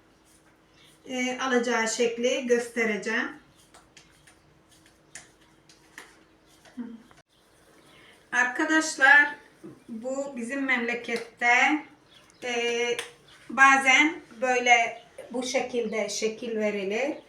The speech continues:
E, bazen bazı kişiler de bir tarafını sivri yapıp öbür tarafı, e, düzgün yaparlar. Artık kişinin,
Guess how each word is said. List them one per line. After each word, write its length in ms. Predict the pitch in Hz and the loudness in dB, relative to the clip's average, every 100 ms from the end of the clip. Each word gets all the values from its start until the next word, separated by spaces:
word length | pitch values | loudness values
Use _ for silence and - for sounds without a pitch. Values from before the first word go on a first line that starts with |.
| - - - 254 | -20 -20 -12 -6
E, 260 | 254 254 | -4 0
bazen 560 | 285 302 285 269 262 254 | 4 4 4 2 0 0
bazı 300 | 262 - 233 | 0 0 -6
kişiler 520 | 226 - 262 262 214 | -8 -6 2 2 4
de 240 | 226 247 262 | 2 0 -2
bir 180 | 269 247 | -6 -2
tarafını 760 | 240 233 247 233 254 302 - - _ _ _ - - - - - - - - - | 0 0 -2 -2 -2 -2 -4 -12 _ _ _ -20 -20 -20 -20 -20 -20 -20 -20 -10
sivri 640 | - - - 285 285 320 | -4 -2 0 0 2 2
yapıp 440 | 294 233 233 294 269 | 4 2 0 -2 0
öbür 260 | 277 311 | 2 0
tarafı, 760 | - 240 233 226 302 349 359 - - - _ - | 0 0 0 -2 0 0 0 -8 -20 -20 _ 0
e, 380 | 262 254 240 254 | 2 2 0 -2
düzgün 540 | 294 233 294 302 285 233 | -2 -2 2 4 2 -2
yaparlar. 760 | 233 226 226 214 240 320 320 | -2 -2 -2 -2 2 2 2
Artık 580 | 285 285 254 - 233 - | 0 0 -6 -10 -12 -8
kişinin, 540 | 294 - 226 226 220 | -8 -4 -4 -4 -8